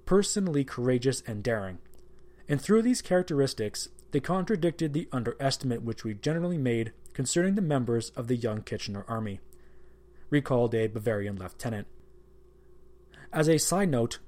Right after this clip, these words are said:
the Germans rarely differentiated between English,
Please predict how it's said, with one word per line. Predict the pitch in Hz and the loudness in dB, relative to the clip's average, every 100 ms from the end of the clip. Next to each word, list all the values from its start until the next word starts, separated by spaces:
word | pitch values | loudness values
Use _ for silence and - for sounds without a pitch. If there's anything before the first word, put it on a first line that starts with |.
| - - - | -18 -18 2
the | 151 | 4
Germans | 143 160 208 262 190 | 6 4 4 4 4
rarely | 156 165 165 | 6 6 6
differentiated | 139 156 139 131 127 120 113 117 | 2 2 4 2 2 0 0 0
between | 120 - 117 113 - | 0 0 -2 -2 -2
English, | - 123 120 113 - | -2 2 2 2 -2